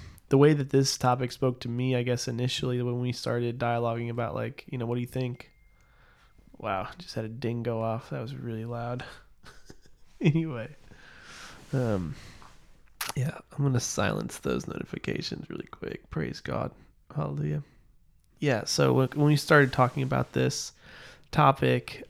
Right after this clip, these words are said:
um, the way that just show up was, like, speaking to me was, um, a lot of times, like, I wanna, I wanna have all the answers. Um, I wanna have everything figured out.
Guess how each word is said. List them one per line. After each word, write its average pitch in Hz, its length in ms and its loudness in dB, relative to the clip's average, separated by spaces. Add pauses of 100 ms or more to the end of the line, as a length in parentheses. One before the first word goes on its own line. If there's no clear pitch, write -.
um, 117 540 0 (420)
the 131 120 0
way 135 160 6
that 135 160 4
just 135 260 4
show 123 240 2
up 127 380 2
was, 131 420 -2
like, 135 140 -6
speaking 131 420 -2
to 131 100 -4
me 131 280 4
was, 123 320 2 (580)
um, 127 400 -2 (720)
a 147 60 2
lot 156 120 6
of 175 120 4
times, 147 440 4
like, 135 300 2
I 143 80 6
wanna, 143 380 6 (240)
I 135 80 4
wanna 160 220 8
have 135 280 2
all 127 220 4
the 127 120 -2
answers. - 880 -4 (380)
Um, 120 460 -2
I 139 60 2
wanna 139 240 6
have 139 180 6
everything 139 440 4
figured 135 380 0
out. 117 500 -2